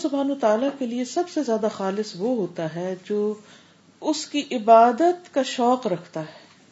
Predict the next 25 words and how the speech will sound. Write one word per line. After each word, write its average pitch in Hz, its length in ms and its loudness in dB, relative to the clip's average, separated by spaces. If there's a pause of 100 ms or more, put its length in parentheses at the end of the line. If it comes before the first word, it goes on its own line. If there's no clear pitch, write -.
(140)
یعنی 208 280 -8
محبت 196 540 0
کیا 269 180 0
تقاضا 247 320 -4
کرتی 247 340 -10
ہے 294 60 -8 (240)
کہ - 80 -4
ہمیں 285 240 2
اس 285 100 -2
کی 294 160 0
عبادت 226 440 4
کا 302 60 0
شوق 269 380 -4
ہو، - 120 -20 (100)
نماز 240 440 -2
کا 302 100 -8
شوق 294 380 -6
ہو، - 60 -20 (280)
نماز 247 380 0
اس 285 140 -6
کی 302 120 -6
آنکھوں 285 280 -4
کی 320 120 -2
ٹھنڈک 294 460 -4
ہو۔ - 100 -20